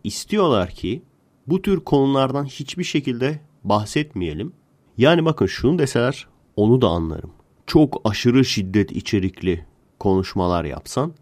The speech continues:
aşırı pornografik konuşsan, YouTube'da "Ben bundan rahatsız oluyorum." dese bir noktaya kadar onu da anlarım. Ama basketbol takımında çocukları taciz etmişler. Taciz bile diyemiyorum,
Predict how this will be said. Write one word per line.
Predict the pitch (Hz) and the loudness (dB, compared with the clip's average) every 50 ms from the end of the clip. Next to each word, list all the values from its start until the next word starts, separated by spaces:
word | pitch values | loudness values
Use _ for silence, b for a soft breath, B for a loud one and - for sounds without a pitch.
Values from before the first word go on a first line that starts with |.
| _ _ _ _ _ _ _ - | _ _ _ _ _ _ _ -4
aşırı | 110 110 - - 139 139 147 - | -2 -2 0 2 4 4 4 4
pornografik | - 131 120 113 113 104 101 95 95 92 - - 90 - | 6 6 6 8 6 4 4 2 0 -2 -2 -4 -8 -6
konuşsan, | - 92 85 80 82 - - - 117 123 147 156 147 - _ _ _ _ _ - | -6 -6 -6 -6 -6 -10 -6 -4 -2 -2 -2 -4 -8 -14 _ _ _ _ _ 0
YouTube'da | 117 123 123 127 135 117 113 104 110 113 127 135 127 - _ _ _ _ - | 2 2 4 4 2 2 2 2 2 2 2 0 -4 -10 _ _ _ _ 0
"Ben | 107 110 117 | 2 4 4
bundan | 113 113 113 117 117 117 113 | 4 4 4 2 2 2 2
rahatsız | 113 110 110 110 - - 127 120 | 0 0 0 -2 -4 -4 -2 0
oluyorum." | 120 107 95 92 85 78 82 78 78 | 0 2 2 0 -2 -4 -6 -8 -8
dese | 82 85 - - 135 156 b b b b b b - 127 | -8 -6 -6 -6 -6 -6 b b b b b b -6 -2
bir | 180 220 | 2 4
noktaya | 214 196 196 - - 180 160 160 | 4 4 2 2 0 -2 0 0
kadar | - 165 165 170 | 0 0 2 2
onu | 160 156 151 151 131 | 2 2 2 2 2
da | 104 | 2
anlarım. | 87 80 78 78 73 69 - - _ _ _ _ _ - | 2 2 0 -4 -6 -8 -12 -16 _ _ _ _ _ 2
Ama | - 170 208 185 110 90 - _ _ _ _ _ _ - | 4 4 6 4 2 2 -2 _ _ _ _ _ _ -2
basketbol | 123 139 151 - - 196 190 196 - - 175 165 | 0 0 0 2 2 2 2 2 2 2 2 2
takımında | 147 - 139 127 - 139 131 131 135 160 165 | 4 4 2 4 4 2 2 2 2 2 2
çocukları | - 143 131 127 131 - 131 131 135 - | 2 0 0 0 0 2 4 4 4 4
taciz | - - 135 127 131 127 139 131 | 2 4 4 4 4 2 2 2
etmişler. | 120 90 - - - - - - - - - - - _ _ _ _ - | 2 2 0 -2 -12 -12 -10 -10 -12 -12 -14 -20 -20 _ _ _ _ 0
Taciz | - 120 131 143 139 170 214 190 185 | 4 4 6 6 6 6 4 4 6
bile | 196 180 185 180 | 8 8 10 10
diyemiyorum, | 190 196 202 196 180 143 131 143 190 233 | 10 6 6 6 6 4 4 2 0 -2